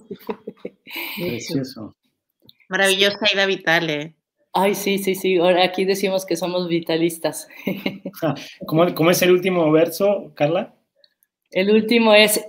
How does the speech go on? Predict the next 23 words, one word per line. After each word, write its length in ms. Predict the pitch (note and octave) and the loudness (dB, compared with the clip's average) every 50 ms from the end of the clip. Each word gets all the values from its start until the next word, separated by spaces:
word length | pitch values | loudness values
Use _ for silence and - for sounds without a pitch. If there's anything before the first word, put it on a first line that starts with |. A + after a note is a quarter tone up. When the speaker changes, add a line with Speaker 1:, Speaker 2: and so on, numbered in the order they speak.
| - - | -2 0
Speaker 3:
"Otra 320 | G#3 A3 A3 A#3 A#3 A3+ | 0 0 2 4 4 4
vez, 420 | A3 A3+ A#3+ C4 C#4+ C4+ - - - | 6 6 6 6 6 4 2 -2 -4
una 220 | - A3 A3 A3 G#3 | -2 0 0 2 2
guarnición 680 | G3+ G3+ G3 F#3+ F#3+ F#3+ F#3+ F#3 - G#3 G3+ G3+ G3+ | 4 4 2 2 0 -2 -4 -4 -4 -4 -4 -2 -2
y 60 | G3 G3 | -2 0
una 180 | G3 F#3+ F#3 | 0 2 0
doncella, 800 | F3+ E3+ F3 F3 F3 - G#3 G#3 G#3 G#3 G3+ G#3+ G#3+ A3+ A3 - _ _ _ | 0 0 -2 -2 -2 0 2 2 2 2 0 0 -2 -2 -4 -8 _ _ _
la 140 | - F3 F3 | -4 -2 -2
esperanza 760 | E3+ F3 - F3 F3 F3 F#3 F#3 F#3 F3+ F3 - F#3 F3 E3+ | -2 -2 -2 0 0 2 2 0 0 -2 -4 -4 -2 0 0
de 160 | E3+ E3+ E3+ | 2 2 4
alguien, 680 | F3+ F#3+ G3 G3+ G3+ G3+ G#3 G#3 A3 A3+ A3+ - _ - | 4 4 4 2 0 -2 -2 -2 -2 -4 -6 -8 _ -8
más 300 | E3 E3+ E3+ E3 - - | -6 -6 -6 -4 -4 -4
el 120 | D#3 D#3 | -6 -6
sueño 560 | D#3 - - F#3+ F#3+ F#3+ F#3+ F#3+ F#3+ F#3 - - | -6 -6 -4 -2 -2 -2 -2 -4 -8 -8 -10 -10
de 200 | D3 D#3 D3 C#3 | -8 -6 -4 -2
otro". 300 | C#3+ C#3 - _ - - _ _ _ _ _ _ _ _ _ _ _ _ _ _ _ _ _ _ - _ _ _ _ _ - - _ _ _ | -2 -4 -6 _ -20 -20 _ _ _ _ _ _ _ _ _ _ _ _ _ _ _ _ _ _ -20 _ _ _ _ _ -20 -20 _ _ _
Speaker 2:
Qué 120 | - E3 | -4 -2
rara 320 | D#3 D3 D3 D3+ D#3+ F3 D#3+ | 0 2 4 6 6 6 6
la 160 | D3 C#3 C3+ | 6 4 0
palabra 540 | - B2 C3 C#3+ D#3 D#3+ D#3 D3 C#3+ - - C#3 | 0 0 2 4 4 4 4 2 2 -2 -4 -8
guarnición 880 | B2 C3+ C3+ C3 B2+ B2 B2+ B2+ A#2 - - - - C#3+ D3+ D#3+ D3+ C3+ | -6 -4 -4 -4 -4 -4 -6 -6 -6 -8 -6 -2 0 2 2 2 2 0
ahí, 300 | B2+ B2 C3+ D3 C#3+ B2+ | 0 0 0 0 0 0
¿no? 240 | B2 B2 D3+ - | 0 0 -2 -4